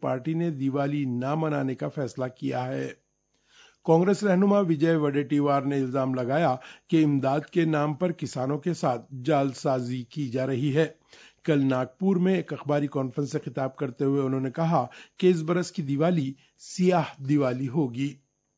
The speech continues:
वजीर दिफा राजनाथ सिंह ने कहा है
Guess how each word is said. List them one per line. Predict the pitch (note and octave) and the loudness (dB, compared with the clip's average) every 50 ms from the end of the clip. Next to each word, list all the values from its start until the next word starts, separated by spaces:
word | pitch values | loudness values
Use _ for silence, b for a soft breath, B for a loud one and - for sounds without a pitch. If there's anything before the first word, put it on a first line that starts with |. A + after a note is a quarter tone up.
| _ _ _ _ _ _ _ _ _ _ _ _ _ _ _ _ _ _ _ b b b b b - | _ _ _ _ _ _ _ _ _ _ _ _ _ _ _ _ _ _ _ b b b b b 0
वजीर | E3+ F3 D#3+ G#3 G3+ G#3 | 0 2 2 4 2 2
दिफा | F3+ G#3 F3 F3+ G#3+ | 2 2 -2 0 0
राजनाथ | G#3+ G3+ E3 D3 C#3+ D3 D#3 D#3+ D#3 | 2 4 4 2 2 2 0 0 0
सिंह | - - D#3+ D#3+ D#3 | 0 -2 0 0 0
ने | D3+ | 0
कहा | - - C#3 A#2+ B2+ E3 F#3 | -2 -4 -6 -2 0 0 2
है | D#3+ E3+ E3 A#2 | 2 2 0 -2